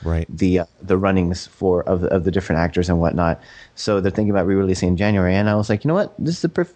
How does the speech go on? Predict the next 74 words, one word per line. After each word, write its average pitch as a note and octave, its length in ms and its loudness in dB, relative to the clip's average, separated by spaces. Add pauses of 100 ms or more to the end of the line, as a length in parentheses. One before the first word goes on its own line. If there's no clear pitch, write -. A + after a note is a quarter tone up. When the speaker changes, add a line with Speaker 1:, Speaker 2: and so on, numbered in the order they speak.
Speaker 2:
perfect E3 300 -4
opportunity E3+ 460 0
to D#3 40 0
get D#3 260 -4
people D#3 260 0
rallied C3 360 2
up C#3 240 0
and, B2+ 220 0 (380)
you A#2+ 80 0
know, A#2+ 80 2
get A#2 200 0
maybe A#2 220 2
little A2+ 240 0
groups G#2+ 380 -2
of A2 80 0
people A2 240 0
together G#2 400 2
to A2+ 100 2
watch G2 400 0 (100)
Batman, G2 460 2
maybe F#2+ 200 2
in F#2+ 60 2
imax." G2 460 0
I B2 80 0
haven't D#3 180 2
seen C#3 200 0
it A#2+ 80 0
yet B2 140 0
in G#2 60 0
imax. G#2 640 0
I F2 160 -2
Speaker 1:
Mm. A2 40 0
Speaker 2:
saw A#2+ 240 0
it G#2 180 0 (220)
in G#2+ 80 0
a G#2+ 40 4
theater, G#2 220 2
and F#2 140 2
it G2+ 40 2
was F#2 320 -2
a - 40 -20
fantastic E2+ 440 -2
movie. E2 220 -2
I E2 60 -2
think, G2+ 240 -2 (100)
have G#2 140 0
you C3 40 2
seen F3 140 0
it, F3 60 2
Lloyd? F#3 220 0 (140)
Speaker 1:
I G2 120 0
have G2 140 0
not. F2+ 340 0 (240)
I, F2+ 100 2
I've F2+ 280 0
been, F#2 100 2
Speaker 2:
Oh, F2 120 0 (100)
Speaker 1:
I've F#2+ 60 0
been G2 120 0
meaning A2+ 220 0
to D3+ 80 0
go. E3 280 2
Speaker 2:
dude. E2+ 80 -2
Speaker 1:
It's D2+ 140 -6
just - 160 -10
been, E2+ 160 0
it's - 160 -6
been F2+ 160 0
so - 160 -2
Speaker 2:
You F#2 40 2
should A#3+ 140 0
Speaker 1:
crazy. F2 120 0
Speaker 2:
go D3+ 120 2
to, C#3 220 -2